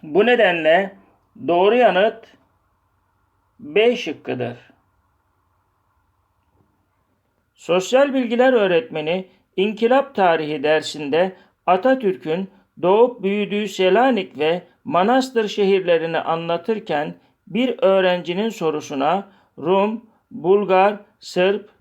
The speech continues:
Yahudi ve Ermeni gibi milletler bir arada yaşamıştır cevabını vermiştir.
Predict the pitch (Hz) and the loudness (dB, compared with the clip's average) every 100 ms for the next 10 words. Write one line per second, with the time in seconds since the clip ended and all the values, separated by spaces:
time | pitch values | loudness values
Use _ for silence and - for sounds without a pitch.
0 | _ 101 143 175 185 196 262 190 190 196 | _ -6 0 0 0 -2 0 4 2 2
1 | - _ _ 180 202 208 226 262 208 185 | -10 _ _ 0 2 0 -2 -2 0 -2
2 | 170 180 180 165 - 165 202 202 _ _ | -2 -4 -2 -2 0 0 0 -4 _ _
3 | 165 240 214 151 175 175 196 175 175 185 | -6 -4 -2 -2 0 0 0 0 0 -4
4 | 202 - 185 180 165 165 170 160 175 170 | -4 -4 -4 -2 -2 2 0 -2 -4 -2
5 | 127 120 120 - - | -4 -6 -12 -16 -18